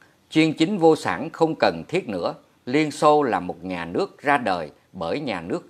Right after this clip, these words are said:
chuyên chính vô sản trong giai đoạn mới, tức giai đoạn hiện nay đã biến thành nhà nước của toàn dân.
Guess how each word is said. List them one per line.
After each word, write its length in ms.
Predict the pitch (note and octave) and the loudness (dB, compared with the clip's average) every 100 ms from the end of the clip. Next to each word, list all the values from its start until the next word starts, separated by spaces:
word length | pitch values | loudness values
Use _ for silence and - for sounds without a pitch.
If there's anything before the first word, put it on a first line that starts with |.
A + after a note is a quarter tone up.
| - | -2
chuyên 220 | C#3 - | -2 0
chính 200 | D3 F#3+ | -2 2
vô 180 | C#3+ C3 | 0 2
sản 340 | - C#2+ A#2 - | -2 -6 -8 -2
trong 260 | D3+ C#3 B2 | 0 0 0
giai 160 | C3 | -2
đoạn 280 | B2 D2 E2+ | -2 -6 -6
mới, 240 | F2+ C#3 D#3+ _ _ _ | -4 -4 -6 _ _ _
tức 200 | G3+ G#3 - | -4 -4 0
giai 180 | C#3+ | 2
đoạn 280 | C3 F#2 D2+ | 2 0 -2
hiện 240 | D#2+ D#2+ G#2+ | -8 -8 -4
nay 220 | C3 B2 - | -4 -4 -8
đã 160 | F#2 F2 | -4 -4
biến 280 | A#2+ E3 F#3+ | -2 -4 -4
thành 280 | G2 E2 | -6 -6
nhà 160 | E2 D#2 | -8 -10
nước 400 | D2 D3 - _ | -6 -6 -6 _
của 140 | D#2+ D#2+ | -8 -4
toàn 240 | F2 D2+ - | -2 -4 0
dân. 180 | A2 | 0